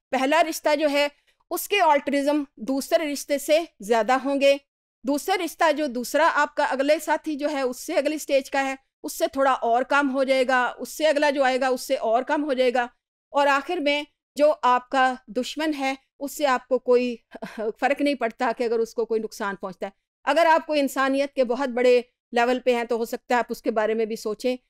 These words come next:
लेकिन इन अशखास के मुकाबले में यकीनी तौर पर वो कम होगा और उसके बराबर नहीं होगा।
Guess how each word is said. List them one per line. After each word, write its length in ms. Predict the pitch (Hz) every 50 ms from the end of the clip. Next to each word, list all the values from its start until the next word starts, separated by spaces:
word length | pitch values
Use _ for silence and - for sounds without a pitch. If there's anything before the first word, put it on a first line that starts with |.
| _ _ _
लेकिन 440 | 262 285 320 403 415 415 415 415 403
इन 400 | 381 _ 349 415 466 480 480 415 -
अशखास 480 | 330 - - - - 285 269 269 262 -
के 120 | - 277
मुकाबले 500 | 254 240 233 - 240 226 220 202 240 240
में 140 | 226 240 240 240
यकीनी 520 | 226 214 262 _ - 320 311 311 320 320
तौर 240 | - - 233 220 214
पर 200 | _ - 226 226
वो 100 | 233 226
कम 260 | 226 - 233 240 247
होगा 360 | 226 214 226 220 214 226 220
और 80 | 214 214
उसके 220 | 214 - _ 240
बराबर 480 | 220 202 208 208 196 196 190 247 285 285 _ _ _ _ _ _ 208
नहीं 400 | 208 214 214 247 233 226 220 196
होगा। 340 | 190 190 180 - 170 170